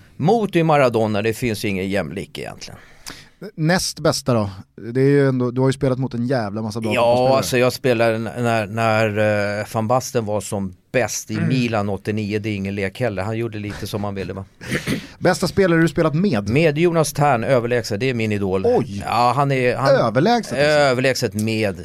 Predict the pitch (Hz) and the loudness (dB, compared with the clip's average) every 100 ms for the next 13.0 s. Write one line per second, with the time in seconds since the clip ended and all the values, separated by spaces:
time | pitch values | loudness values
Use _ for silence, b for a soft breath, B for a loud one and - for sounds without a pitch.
0 | 101 113 110 107 123 117 117 107 117 101 | -4 0 2 2 0 0 0 2 2 0
1 | 95 - 113 110 98 107 104 b b b | -2 -6 -4 -2 0 0 0 b b b
2 | - - 147 131 143 131 127 127 - 98 | -20 -2 0 0 0 0 0 -4 -6 -6
3 | 98 95 95 92 92 101 101 101 139 131 | -4 -6 -6 -6 -4 -4 -4 -4 -2 -2
4 | 123 107 - 135 127 - - - 110 104 | -2 -4 -4 -4 -4 -10 -12 -6 -6 -4
5 | 107 107 104 139 135 123 117 107 107 110 | -4 -4 -4 -4 -4 -6 -6 -6 -6 -8
6 | 107 143 139 135 135 135 b b b b | -8 -8 -6 -4 -6 -8 b b b b
7 | - 110 110 156 151 139 147 135 127 123 | -10 -8 -2 -2 0 -2 0 0 0 -6
8 | - 135 135 117 - 160 135 127 135 135 | -4 -2 -2 -6 -6 -4 -2 -4 -4 -4
9 | 135 135 135 131 98 123 139 139 139 135 | -2 -2 -2 -4 0 4 6 4 0 -6
10 | - b b b b b b - 143 135 | -20 b b b b b b -2 2 2
11 | 123 127 127 - - _ _ 113 120 95 | 2 0 -2 -4 -12 _ _ -6 -6 0
12 | 151 76 76 _ - 127 117 135 120 - | 0 0 -8 _ -4 -2 0 -2 -2 -6